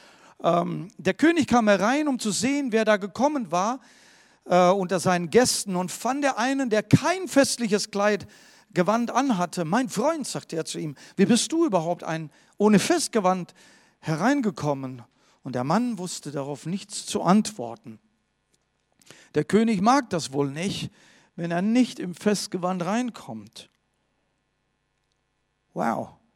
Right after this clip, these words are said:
das ist jetzt von Jesus. Der sagt, "Hey,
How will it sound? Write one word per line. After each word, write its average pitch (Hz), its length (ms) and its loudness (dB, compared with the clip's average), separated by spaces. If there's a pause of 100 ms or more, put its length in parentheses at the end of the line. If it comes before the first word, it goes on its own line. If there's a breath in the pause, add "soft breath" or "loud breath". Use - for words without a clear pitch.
(140)
das 196 180 4
ist 233 120 -6
jetzt 247 160 0
von 262 180 -2
Jesus. 226 840 2 (840)
Der 185 80 2
sagt, 196 340 2
"Hey, 262 320 2